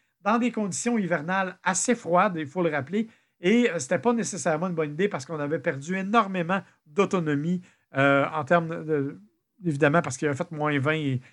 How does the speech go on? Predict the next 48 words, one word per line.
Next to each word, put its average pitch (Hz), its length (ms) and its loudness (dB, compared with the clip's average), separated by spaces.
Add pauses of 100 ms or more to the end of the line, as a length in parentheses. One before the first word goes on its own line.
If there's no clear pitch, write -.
(140)
et 139 140 -8
qu'on 135 360 0
avait 123 220 0
gelé. 185 200 -2
Donc, 175 240 2 (240)
euh, - 60 -20
je 131 80 -8
serais 175 140 -2
curieux 190 220 2
de 202 60 0
voir 180 320 4 (180)
comment 196 260 2
va 180 120 2
se 135 120 -2
comporter 165 480 -2
l'autonomie 165 680 -2 (240)
de 156 100 0
ce 156 380 0
Audi 160 480 -2 (100)
e-tron. 127 460 -2
Euh, 110 40 -6 (760)
alors, 214 320 6
si 381 120 -2
vous 359 60 -2
avez 370 140 4
des 302 100 6
questions, 294 500 4
ça 233 160 4
met 208 120 6
fin 262 180 4
à 247 40 6
notre 190 180 -2
émission, 196 340 0
bien 185 220 2
sûr. 254 260 0
Si - 100 -6
vous 185 100 0
avez 202 140 4
des 208 120 2
questions, 214 380 2
je 196 40 2
vous 175 140 -2
invite 170 180 -2
à 180 80 2
me 165 60 -8
les 165 80 -6
faire 165 180 0
parvenir 170 480 -2